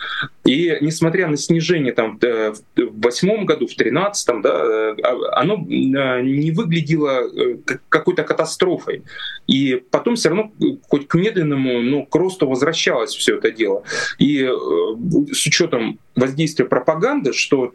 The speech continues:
м, это главная стабильность, да, это всё работало. Сейчас ситуация другая для глубинного народа.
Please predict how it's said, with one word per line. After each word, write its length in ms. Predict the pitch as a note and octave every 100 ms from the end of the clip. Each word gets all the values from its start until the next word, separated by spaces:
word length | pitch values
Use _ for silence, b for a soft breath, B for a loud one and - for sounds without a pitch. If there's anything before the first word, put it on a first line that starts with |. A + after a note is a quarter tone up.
| -
м, 380 | C3+ - - -
это 200 | - G2 - A#2+
главная 340 | C3+ B2+ G2+
стабильность, 720 | - G#2+ C#3 A#3+ C3+ G#2 - -
да, 220 | E3 F#3+ B B -
это 160 | E3+
всё 240 | C4 G#3+ F#3
работало. 600 | - D3 D3+ D#3+ A2 -
Сейчас 440 | - D3 - C4 -
ситуация 500 | - C#3+ G3+ - G#2
другая 580 | C3 C#3 C3+ F#3 F#3
для 160 | A2+ A2+
глубинного 640 | A#2 C3+ D3+ E3 A2+ G#2
народа. 440 | G#2 B2 C3 G2+